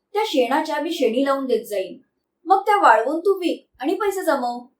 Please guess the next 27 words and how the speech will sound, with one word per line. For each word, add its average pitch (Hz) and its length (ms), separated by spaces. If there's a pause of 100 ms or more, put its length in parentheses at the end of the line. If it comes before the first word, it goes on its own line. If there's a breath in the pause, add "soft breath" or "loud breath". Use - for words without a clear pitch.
(160)
मग 262 240
त्यातून 240 340
तू 285 180
खायला 226 360
घे, 214 460 (100)
कपडे 247 360
घे, 202 420 (100)
एखाद्या 311 380
वेळेला 214 380
सिनेमा 381 340
सुद्धा 294 300
बघ." 240 300 (500)
आनंदला 220 540
आईचा 208 500
तो 269 160
विचार 226 320
पटला. - 320 (680)
तो 349 80
दुपारचे 269 480
काही 254 300
काम 277 280
नसताना 214 600
किंवा 370 160
संध्याकाळी 294 600
सगळी 254 360
कामे 277 240
संपल्यावर 247 680